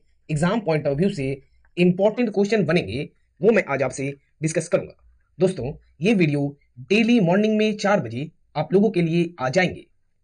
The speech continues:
पीडीएफ़ नीचे description में दे दिया गया है, आप वहां से जाइए और download कर लीजिए। चलिए तो शुरू करते हैं। कल का जो question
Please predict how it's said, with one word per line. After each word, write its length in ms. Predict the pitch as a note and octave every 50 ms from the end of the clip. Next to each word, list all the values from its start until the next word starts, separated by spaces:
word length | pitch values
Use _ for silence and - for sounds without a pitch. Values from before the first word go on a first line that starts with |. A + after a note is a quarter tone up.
| _ -
पीडीएफ़ 340 | G#3 G#3 A3+ B3+ B3 - E3
नीचे 260 | E3+ F#3+ F3 G3+ G#3
description 480 | F#3+ D#3 D#3 - E3 G#3 G3+ - G#3+ G#3
में 160 | G#3 G#3 G3
दे 100 | E3 G#3+
दिया 180 | G#3+ E3 C3+ A#2+
गया 160 | A#2+ A#2+ A#2+
है, 280 | A#2 A#2+ B2 C#3+ E3+ - _ _ _ _ -
आप 200 | - C#3+ C#3+ -
वहां 120 | C3+ C#3 C3+
से 120 | - C#3
जाइए 400 | B2+ D3+ F3+ G3+ G3+ A3 G#3+ G#3+ - _ _ _ _ -
और 80 | C#3+
download 300 | D3 F3 G3+ A3 A3 G#3+
कर 100 | - D3+
लीजिए। 280 | D3+ F3 E3+ F3 - - _ _ _ _ _ _ _ -
चलिए 280 | - F3 B2 G#2 D#2 - _ _ _ -
तो 60 | E3
शुरू 200 | - - G#3+ A3+
करते 220 | - D3 C#3 -
हैं। 160 | D#3 - - _ _ _ _ _ _ -
कल 100 | D#3 D#3
का 100 | D#3 D3
जो 80 | C#3+
question 360 | C#3+ - G#3 A3 - - B3